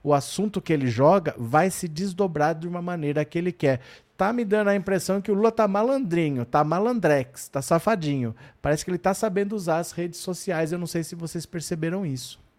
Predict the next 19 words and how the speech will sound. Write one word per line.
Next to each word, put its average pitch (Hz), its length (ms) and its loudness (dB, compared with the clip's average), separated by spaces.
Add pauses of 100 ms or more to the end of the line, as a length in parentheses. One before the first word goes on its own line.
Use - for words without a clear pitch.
tá? 180 260 2 (400)
Quem 214 180 2
tá 214 140 4
aqui 185 220 2
pela 165 240 4
primeira 147 400 2
vez, 165 260 2
já 165 120 2
se - 160 -6
inscreve 151 500 2
no 127 140 -2
canal. 175 600 2 (880)
Quem 147 160 -4
tá 139 120 0
aqui, 131 200 -6
se 117 140 -4
inscreve 110 500 -2
no 110 140 -6
canal. 143 500 2